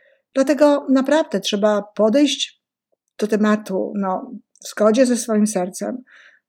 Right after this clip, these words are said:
zapytać swoje serce o to, jakie mamy talenty, jakie mamy zdolności, co jest w nas, co moglibyśmy robić i,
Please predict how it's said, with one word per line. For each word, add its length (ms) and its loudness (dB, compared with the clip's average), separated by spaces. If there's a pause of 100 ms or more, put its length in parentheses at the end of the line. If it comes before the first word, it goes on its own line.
(1040)
zapytać 560 0
swoje 320 0
serce 600 0
o 100 -4
to, 100 -4
jakie 260 0
mamy 260 2
talenty, 540 0
jakie 300 -12
mamy 360 0 (320)
zdolności, 720 0
co 200 -4
jest 220 -2
w 20 -14
nas, 360 2
co 160 -2
moglibyśmy 500 -2
robić 500 -4
i, 140 -2